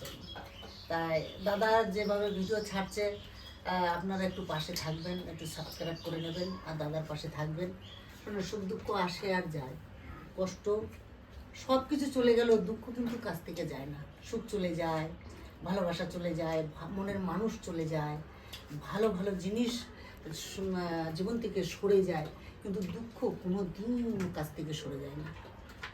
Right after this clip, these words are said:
তা সুখ বর্তমানে আমরা খুঁজে বেড়াচ্ছি, সামান্য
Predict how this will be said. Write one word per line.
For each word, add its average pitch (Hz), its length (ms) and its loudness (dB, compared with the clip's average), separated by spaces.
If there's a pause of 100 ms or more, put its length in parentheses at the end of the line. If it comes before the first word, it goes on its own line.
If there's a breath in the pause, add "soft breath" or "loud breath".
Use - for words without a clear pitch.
(180)
তা 175 80 -2
সুখ 240 280 -2 (1300)
বর্তমানে 208 540 2 (280)
আমরা 208 140 -2 (120)
খুঁজে 190 220 2
বেড়াচ্ছি, 180 500 0 (840 loud breath)
সামান্য 190 280 2